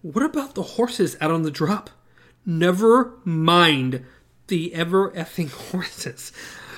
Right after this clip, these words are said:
Uh, there was another explosion at Sitco. Another fireball floated into the sky.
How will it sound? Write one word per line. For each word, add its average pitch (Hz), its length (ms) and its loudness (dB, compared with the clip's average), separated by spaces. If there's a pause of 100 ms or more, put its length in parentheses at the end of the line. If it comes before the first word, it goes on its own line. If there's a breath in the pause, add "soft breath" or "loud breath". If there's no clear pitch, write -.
(120 loud breath)
Uh, 170 340 4
there 175 200 8
was 226 140 8
another 226 320 6
explosion 175 640 0
at 151 80 -10
Sitco. - 520 -2
Another 160 380 2
fireball 151 640 2
floated 143 420 -2
into 135 220 -8
the 131 140 -8
sky. 120 420 -10